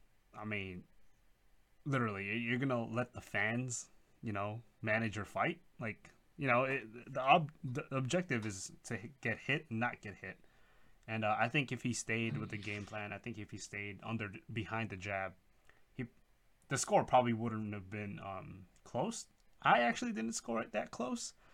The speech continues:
Um, and so, I don't know. Yeah, like, um, I thought it got closer towards the end, but I think, um, there was some, still some rounds that I probably would have given it to Haney. Uh, but yeah, so,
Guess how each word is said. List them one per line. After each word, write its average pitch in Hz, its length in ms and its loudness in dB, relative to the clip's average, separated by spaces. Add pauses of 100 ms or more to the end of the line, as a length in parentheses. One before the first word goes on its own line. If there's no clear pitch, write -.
(600)
Um, 123 580 2 (680)
and 131 160 -4
so, 123 580 0 (140)
I 120 120 8
don't 117 120 6
know. 98 200 -2 (200)
Yeah, 101 300 0
like, 98 220 -8
um, 98 360 -2 (160)
I 131 100 8
thought 151 320 8 (120)
it 123 80 0
got 120 320 4
closer 113 720 -2
towards 117 300 0
the 104 160 -4
end, 135 200 -2
but 113 100 0
I 98 100 0
think, 107 280 -6
um, 95 340 -6 (180)
there 120 80 0
was 117 100 -2
some, 117 160 -2
still 110 300 -6
some 107 240 -4
rounds 98 300 -2
that 98 100 -2
I 101 100 -2 (160)
probably 104 240 -2
would 104 140 -8
have 104 80 -8
given 101 240 -6
it 95 80 -12
to 104 100 -16
Haney. 107 380 -8 (640)
Uh, 101 300 -4
but 101 180 -6
yeah, 110 220 2 (160)
so, 107 340 -2